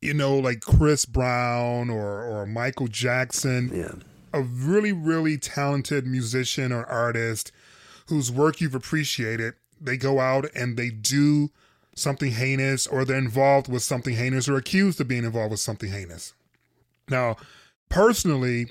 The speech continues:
Speaker 1: I tend to listen to Michael Jackson's music pre-Thriller 'cause I feel
Speaker 2: <laughs>
Speaker 1: comfortable before Thriller, he wasn't involved in anything nefarious when it came to young people.
Speaker 2: Mm-hmm.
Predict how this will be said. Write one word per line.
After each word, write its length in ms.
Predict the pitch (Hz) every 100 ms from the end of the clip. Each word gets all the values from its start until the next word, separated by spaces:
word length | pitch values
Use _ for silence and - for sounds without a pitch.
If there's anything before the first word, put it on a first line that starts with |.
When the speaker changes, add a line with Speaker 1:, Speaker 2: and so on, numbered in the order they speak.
| - _
Speaker 1:
I 160 | 135 147
tend 320 | - 165 156
to 80 | 143
listen 300 | 143 - 135
to 60 |
Michael 260 | 131 127 131
Jackson's 440 | 123 117 117 107
music 440 | 113 113 110 113 -
pre-Thriller 720 | 143 123 - 113 95 82 - _ _ _ -
'cause 120 | 127
I 100 | 127
feel 240 | 156 220 202
Speaker 2:
<laughs> 140 | -
Speaker 1:
comfortable 640 | 208 202 190 170 165 151 - -
before 400 | 143 - 170 185
Thriller, 640 | 180 185 180 165 143 135 - _ -
he 100 | 156
wasn't 300 | 165 147 151
involved 400 | 139 143 143 139
in 80 | 131
anything 680 | 139 131 139 131 127 127 135
nefarious 840 | 123 117 147 135 127 123 117 - -
when 140 | 127 123
it 80 |
came 260 | 113 135 123
to 160 | - 117
young 260 | 113 117
people. 400 | 110 104 87 82 - - -
Speaker 2:
Mm-hmm. 400 | 113 95 90 85